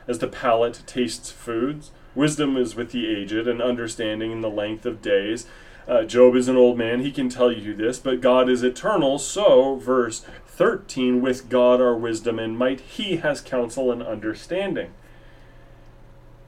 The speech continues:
That is pointing to God knowing absolutely everything. And yes, having a reason for things that maybe Job doesn't know yet.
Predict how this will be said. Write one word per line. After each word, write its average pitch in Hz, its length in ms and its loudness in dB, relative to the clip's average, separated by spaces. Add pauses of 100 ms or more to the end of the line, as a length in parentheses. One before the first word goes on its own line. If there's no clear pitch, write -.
(280)
That 151 340 6
is 147 360 0 (380)
pointing 117 600 -2
to 123 200 -6
God 98 520 -4 (240)
knowing 127 500 6
absolutely 123 720 2
everything. 101 640 -2 (880)
And 135 120 0
yes, 202 180 4
having 180 320 4
a 143 120 2
reason 165 600 2
for 131 220 -8
things 131 500 -2 (320)
that 160 240 6
maybe 165 320 4
Job 151 320 0
doesn't 123 360 0
know 147 520 4
yet. 98 560 -10